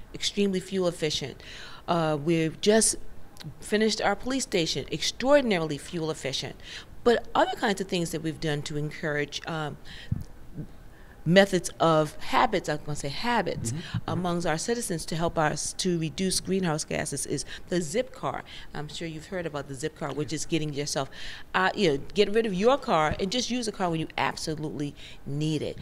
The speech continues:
Speaker 1: Um, trying to get our kids very involved in it by, uh, in fact, just recently we had, uh, uh, some students come and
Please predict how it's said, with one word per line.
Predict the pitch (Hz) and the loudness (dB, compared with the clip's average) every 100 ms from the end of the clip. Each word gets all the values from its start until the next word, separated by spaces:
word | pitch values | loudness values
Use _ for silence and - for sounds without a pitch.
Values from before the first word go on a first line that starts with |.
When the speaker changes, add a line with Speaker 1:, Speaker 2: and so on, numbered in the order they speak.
| - - - | -12 -14 -6
Speaker 1:
Um, | 160 156 156 151 | -2 -2 -4 -6
trying | - 277 339 | -4 -2 -2
to | 294 | 0
get | 226 | 2
our | 196 175 | 0 -2
kids | - - - - 139 | -4 -4 -4 -6 -6
very | 143 175 196 | 0 2 2
involved | 165 147 156 156 156 - | 0 0 0 0 -4 -4
in | 160 | -4
it | 151 147 | -4 -4
by, | 151 156 147 - - - 175 | -4 -2 -4 -8 -12 -6 0
uh, | 160 - | 2 0
in | 151 175 | -4 -4
fact, | 180 170 | -4 -2
just | 214 180 | -4 -2
recently | 208 - 175 175 | -2 -2 -2 0
we | 170 | 0
had, | 180 165 - - - - - | 0 -2 -4 -14 -14 -14 -6
uh, | 160 156 - - | -2 -2 -4 -10
uh, | - 156 151 | -6 -6 -4
some | - | -2
students | 151 - 220 185 - | -2 -2 -2 -2 -2
come | 190 180 | -2 -2
and | - 160 156 | -2 -4 -4